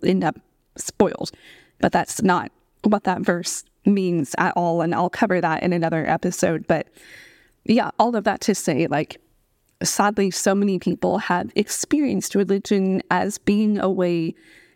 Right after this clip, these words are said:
to control them, to control their behavior, to get them to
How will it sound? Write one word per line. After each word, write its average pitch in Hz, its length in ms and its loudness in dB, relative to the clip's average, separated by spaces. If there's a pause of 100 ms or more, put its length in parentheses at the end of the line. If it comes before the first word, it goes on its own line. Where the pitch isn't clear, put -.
to 185 640 0 (200)
control 196 520 2
them, 208 340 2
to 196 120 0
control 175 560 0
their 165 340 0
behavior, 196 800 0
to 175 260 -2
get - 240 -2
them 202 140 2
to 196 340 0